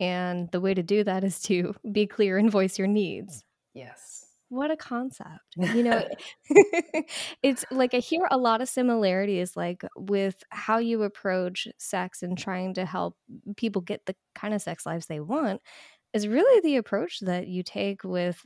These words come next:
Speaker 1: like, r-, other conflicts that come up. You voice your needs, you communicate about it, you talk about, you know, what works best for everybody. Like, th-, these are, like, similar concepts, it sounds like, that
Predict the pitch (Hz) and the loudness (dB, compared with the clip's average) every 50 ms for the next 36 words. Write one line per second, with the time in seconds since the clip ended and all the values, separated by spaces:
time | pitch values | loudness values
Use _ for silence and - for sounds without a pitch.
0 | _ - - 180 175 170 - - _ _ 190 190 - _ _ _ _ - 208 240 | _ -10 -6 -6 -6 -6 -8 -12 _ _ -20 -20 -20 _ _ _ _ -2 0 2
1 | 311 330 202 143 - 170 175 - _ _ _ _ _ _ - - - 180 175 170 | 4 2 2 2 0 -4 -8 -12 _ _ _ _ _ _ -10 -6 -4 -4 -4 -4
2 | - 170 - - - - - - - - 156 151 143 139 - - - _ _ _ | -4 -6 -8 -6 -8 -8 -8 -8 -8 -10 -10 -10 -10 -12 -14 -16 -18 _ _ _
3 | - 170 156 156 175 196 190 - - 175 170 180 196 226 247 214 - 170 139 120 | -4 -4 -2 0 0 0 0 0 -2 -2 -2 0 0 0 0 -2 -4 -8 -10 -10
4 | - 147 156 170 196 196 - 220 220 214 220 208 214 208 214 240 254 277 262 196 | -10 -8 -6 -6 -4 -4 -2 0 0 0 0 0 0 0 0 0 -2 -2 -2 -2
5 | 170 160 156 156 156 156 165 - - - 185 170 170 170 - 190 180 180 175 175 | -4 -4 -4 -4 -6 -6 -8 -10 -8 -4 -2 -2 -2 -2 -4 -4 -2 0 -2 -2
6 | 175 185 175 170 165 160 156 156 151 131 - - - 175 180 170 - - - 175 | -2 -4 -4 -4 -2 -2 -4 -4 -6 -8 -8 -6 -6 -8 -8 -8 -10 -8 -8 -8
7 | 175 - - - 165 147 147 156 180 196 190 233 247 262 277 285 285 226 175 160 | -8 -8 -10 -10 -10 -10 -8 -6 -6 -4 -2 -2 -2 -2 -2 -2 -2 -4 -6 -6
8 | 160 202 - _ _ _ _ _ _ _ _ _ _ - - 214 226 - 220 220 | -8 -12 -14 _ _ _ _ _ _ _ _ _ _ -8 -6 -6 -6 -4 -2 0
9 | 220 233 240 240 247 240 226 214 185 - 202 214 - - - - - - 254 220 | 0 0 2 0 0 0 0 0 -2 -4 -4 -8 -12 -20 -20 -20 -20 -16 -12 -8
10 | - - 233 247 285 269 196 160 160 - - - 185 214 226 - 160 165 - - | -4 -2 0 2 2 2 2 0 -2 -4 -6 -4 -4 -4 -2 -4 -4 -6 -8 -12
11 | - - - 175 185 208 214 - 165 156 160 156 - - 160 160 165 | -14 -10 -6 -4 -4 -4 -2 -4 -4 -6 -6 -8 -8 -6 -6 -6 -8